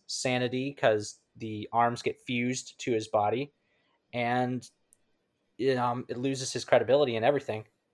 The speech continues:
And I love that Harry at one point is just like, "I funded this. This is mine." And, like, he saw Peter run off, so to him, Peter bailed on him.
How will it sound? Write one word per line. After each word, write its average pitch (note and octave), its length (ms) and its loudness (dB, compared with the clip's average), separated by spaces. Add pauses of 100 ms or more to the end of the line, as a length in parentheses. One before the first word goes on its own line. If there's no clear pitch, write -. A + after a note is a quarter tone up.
(240)
And C3 100 2
I C3 80 8
love D#3+ 220 10
that D3+ 180 8
Harry C#3 340 6
at B2 100 6
one B2+ 160 2
point C3 180 2
is A#2 60 -2
just B2+ 140 0
like, B2+ 200 4
"I F3+ 260 10
funded F3 500 4
this. E3+ 320 4 (280)
This F#3 220 6
is F3+ 200 4
mine." F3 640 8 (360)
And, C3 380 2 (1120)
like, B2+ 340 0
he D3+ 140 -10
saw A3+ 240 10
Peter G#3 320 6
run B2+ 200 6
off, C3+ 220 8
so B2 160 4
to A#2+ 100 0
him, D3 520 2
Peter D3 260 0
bailed D3 300 6
on G#2 180 -2
him. G#2+ 300 -10